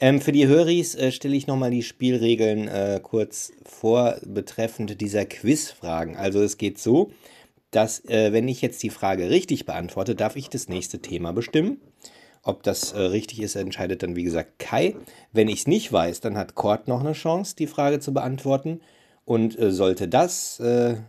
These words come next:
ja, sollte Kurt es auch nicht wissen, dann darf Kai das nächste Thema bestimmen.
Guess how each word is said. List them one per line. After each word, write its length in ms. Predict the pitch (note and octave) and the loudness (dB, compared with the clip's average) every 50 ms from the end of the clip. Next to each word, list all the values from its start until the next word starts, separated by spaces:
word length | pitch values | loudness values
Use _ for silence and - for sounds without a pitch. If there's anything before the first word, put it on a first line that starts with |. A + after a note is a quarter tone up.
| _ _ | _ _
ja, 120 | F#2 F2+ | -12 -10
sollte 280 | F2 F#2 F#2 F2+ F2 F2 | -6 -6 -6 -6 -6 -8
Kurt 220 | - - F#2+ E2+ | -10 -10 -10 -8
es 140 | F#2 F2 - | -8 -10 -6
auch 220 | - C3+ D3+ D3+ D3 | 0 0 2 2 2
nicht 340 | D#3+ D#3 - - - G2 | -2 -4 -6 -8 -8 -2
wissen, 360 | G#2 A#2+ A#2+ - - A#2 G#2 F2 | -2 -2 -2 -2 -4 -4 -4 -4
dann 200 | F2+ F#2 F#2+ F2+ | -4 -4 -4 -2
darf 280 | F#2 F2+ - - - | -2 -2 -4 -6 -12
Kai 420 | - - - F2+ F2+ F#2 F#2 F2+ - - - - - _ - | -18 -14 -10 -4 -2 -2 -2 -2 -4 -10 -18 -20 -20 _ -16
das 240 | - - - - | -14 -12 -10 -8
nächste 320 | - D#2 D#2 - - - D2+ | -8 -8 -8 -8 -10 -12 -12
Thema 320 | - - - D2+ C2+ - | -10 -10 -10 -10 -10 -12
bestimmen. 480 | - - - - - - - - - | -12 -12 -14 -12 -12 -14 -14 -14 -16